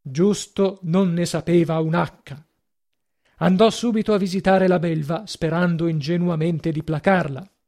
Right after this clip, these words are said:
Appena gli avesse fatto intendere all'ingrosso in che acque naviga la pittura moderna nel bel paese, il mostro avrebbe chiesto scusa di aver cagionato al prossimo un'afflizione inutile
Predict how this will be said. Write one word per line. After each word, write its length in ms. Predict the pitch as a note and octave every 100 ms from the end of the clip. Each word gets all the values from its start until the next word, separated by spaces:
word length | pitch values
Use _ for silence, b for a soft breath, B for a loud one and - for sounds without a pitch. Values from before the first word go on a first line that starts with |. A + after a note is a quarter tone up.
| _ _ _ _ _ _ _
Appena 420 | D3+ - G#3+ G#3+
gli 100 | G3+
avesse 320 | G3 G3+ G#3+
fatto 300 | G3 A3 A3
intendere 560 | G#3 F#3 G#3+ G3+ F#3+ G3
all'ingrosso 880 | F#3+ F#3+ F#3 F3+ G#3+ F#3+ - D#3+ - _
in 200 | F3+ F3+
che 200 | D#3 F3+
acque 420 | G3+ A3 - F#3
naviga 440 | F3 F#3 F3+ E3+ E3+
la 100 | E3
pittura 440 | F3+ F3 G3+ F#3+
moderna 500 | E3+ F3 F#3+ E3+ D#3+
nel 180 | D#3 D#3+
bel 220 | D3+ F3
paese, 600 | F3+ F3 G#3+ G3+ E3 - _ -
il 200 | A#3 G3+
mostro 600 | F#3+ A3 - - F3+ F3+
avrebbe 420 | D#3+ F#3+ E3+ E3+
chiesto 520 | E3+ F#3+ F#3+ - F3
scusa 640 | D#3+ - - A#3+ A#3+ F3+ F3
di 100 | F3
aver 240 | F3 F3
cagionato 540 | F3+ E3 E3+ F3+ F#3
al 160 | E3+ D#3+
prossimo 640 | E3 F3+ E3+ - F3 E3 b b
un'afflizione 840 | F#3+ F#3+ F3+ - F3 - F#3 F#3 F3
inutile 640 | F3 G3 F3+ E3+ D#3 C3